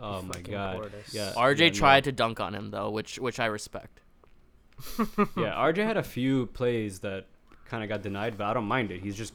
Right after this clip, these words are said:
Speaker 1: he keeps going back at the
Speaker 3: Mm-hmm.
Speaker 1: players, which is
Speaker 3: You gotta love
Speaker 1: totally
Speaker 3: it.
Speaker 1: fine by me.
Speaker 2: Also, Bobby Portis has not made a single three yet. He's attempting them though.
Speaker 3: Oh, really? I actually did, I actually didn't know
Speaker 2: He's,
Speaker 3: that.
Speaker 2: he's, he's at zero, and he attempts about two point three a game.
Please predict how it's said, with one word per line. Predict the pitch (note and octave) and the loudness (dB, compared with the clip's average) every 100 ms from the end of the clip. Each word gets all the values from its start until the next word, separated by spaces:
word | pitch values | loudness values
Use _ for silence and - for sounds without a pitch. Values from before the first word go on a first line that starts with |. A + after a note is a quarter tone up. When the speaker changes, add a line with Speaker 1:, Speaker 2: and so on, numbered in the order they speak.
| - | -12
Speaker 1:
he | - | -8
keeps | C3 G#2+ | -6 0
going | A#2 A#2 | 2 2
back | G2 G#2 A#2 | 0 -2 -2
at | A#2+ | -2
the | B2 | -2
Speaker 3:
Mm-hmm. | B2 | -2
Speaker 1:
players, | G2+ F2+ F#2 | -4 -6 -10
which | F#2 | -10
is | F#2+ | -10
Speaker 3:
You | G#2 | -6
gotta | G2+ G2+ | -2 0
love | G#2+ | 2
Speaker 1:
totally | B2 A2+ | 2 0
Speaker 3:
it. | |
Speaker 1:
fine | A2 A2 G#2 | -2 -2 0
by | G2+ | -2
me. | G2+ F#2 - - - - - - - - D3 | -4 -8 -14 -20 -20 -20 -20 -20 -18 -4 2
Speaker 2:
Also, | D#3+ E3+ | 2 4
Bobby | D3+ D#3+ | 6 6
Portis | D#3 D#3 C#3+ | 6 6 4
has | C3+ | 2
not | B2 A#2+ | 0 0
made | B2 A#2 | 0 -4
a | |
single | - A2 A2+ | -6 -8 -8
three | - A2 | -6 -6
yet. | G#2+ G#2+ | -4 -2
He's | D3+ C#3+ | 0 0
attempting | C#3 C#3 A#2+ A#2 | 0 -2 -2 -6
them | G#2+ | -6
though. | G#2 G#2+ - - | -8 -8 -10 -10
Speaker 3:
Oh, | A#2 C3+ | 0 0
really? | G#2 B2+ F3 G#2 | 0 -2 0 0
I | G2 | 4
actually | F#3 - G#3 | 4 4 2
did, | A#2+ A2 | 2 0
I | G#2 | -2
actually | A2 A#2+ | -2 -4
didn't | A2+ A2 | -4 -2
know | A2 | 2
Speaker 2:
He's, | D#3+ F#2 | 4 4
Speaker 3:
that. | G2+ | 2
Speaker 2:
he's, | E3+ D3+ C#3+ - | 2 0 -8 -14
he's | - E3 D#3+ | 0 4 8
at | D#3+ B2 | 8 8
zero, | A#2+ D3+ C3 G#2+ G#2 - - - - | 4 6 6 4 -2 -10 -20 -20 -6
and | B2+ D3 | -2 2
he | D3+ | 2
attempts | - D#3 C#3+ | 4 0 2
about | C3 C3+ B2 - | 2 4 2 0
two | - E3+ | 0 2
point | - D#3+ C#3+ | 2 2 2
three | - C3+ | -2 -2
a | B2+ | -2
game. | A#2 A2+ | -2 -6